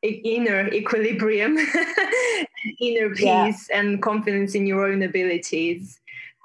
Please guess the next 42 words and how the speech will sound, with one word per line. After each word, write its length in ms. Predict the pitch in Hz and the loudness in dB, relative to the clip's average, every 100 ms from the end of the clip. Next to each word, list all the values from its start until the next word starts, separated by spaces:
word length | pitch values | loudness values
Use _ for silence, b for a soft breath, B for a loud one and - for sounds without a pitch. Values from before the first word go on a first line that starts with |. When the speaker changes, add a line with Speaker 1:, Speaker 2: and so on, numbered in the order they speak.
| - | -6
Speaker 1:
Um, 640 | 190 185 185 180 180 - - - _ - | -2 0 0 0 -2 -6 -10 -16 _ -6
so 100 | 208 | -4
it's 100 | 202 | 0
quite 240 | 185 170 | -2 0
interesting. 680 | 175 170 180 - 151 - 220 - | -2 -2 -4 -4 -4 -4 -4 -2
Uh, 340 | 220 214 208 196 | 0 0 0 -4
so 160 | - 220 | -4 -4
thank 200 | 208 202 | -2 -2
you 60 | 196 | -2
for 120 | 190 | -4
sharing 380 | - 170 170 190 | -4 -4 -2 0
that. 320 | 170 220 220 - | 0 -2 -4 -4
Um, 640 | 220 214 208 214 214 214 202 - | -2 0 0 0 -2 -2 -4 -2
I 60 | 247 | 0
want 300 | 294 359 - | 2 0 -2
the, 180 | - | 0
the, 260 | 220 220 226 | 0 0 0
the 100 | 277 | 0
other 180 | 311 349 | 0 0
thing 200 | 359 320 | 0 0
that 140 | 285 | 0
I 160 | - 226 | 0 0
wanted 240 | 226 226 220 | 0 0 0
to 120 | 208 | 0
ask 240 | 208 - | -2 -2
you 100 | 175 | -2
of 120 | 170 170 | -2 -2
is 160 | 175 | -2
I 100 | 165 | -2
think 400 | - 208 208 - B B _ _ _ _ 220 | 0 -2 -2 -4 B B _ _ _ _ 0
although 580 | 220 202 226 220 214 214 - | 0 2 2 2 0 -2 -2
it 100 | 226 | 0
has 180 | 202 220 | 0 0
not 180 | 226 | 0
always 320 | - 190 196 196 | 0 0 0 0
been 200 | 196 180 | -2 0
the 100 | - | 0
easiest, 760 | 208 196 185 170 175 190 - - | 0 -2 0 0 0 -4 -4 -4
I 80 | |
do 320 | 190 190 190 185 | -2 0 -2 -2
think, 580 | 180 175 175 175 - - | -2 0 -2 -4 -10 -6
um, 800 | 175 170 170 165 160 156 185 185 | -2 0 0 0 0 0 -2 -4